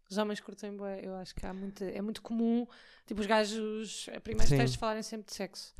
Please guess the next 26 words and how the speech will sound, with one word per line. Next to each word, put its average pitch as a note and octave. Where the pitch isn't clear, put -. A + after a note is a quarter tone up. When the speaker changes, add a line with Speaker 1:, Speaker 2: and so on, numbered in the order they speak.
Speaker 2:
Os D#3
Speaker 1:
Mas -
Speaker 2:
meu- G3+
Speaker 1:
é D#4
no-, D#4
mas D4+
é D#4
normal, D4
porque -
é F3+
bem F3+
importante G3
para C#3
Speaker 2:
Os C3+
Speaker 1:
eles. E3+
Speaker 2:
meus G#3+
dois G#3
primeiros D#3+
nem F3
falavam D3
disso. F2
Speaker 1:
E G#3+
para F#3+
nós, F#3+
mas... D#3
Yeah. F3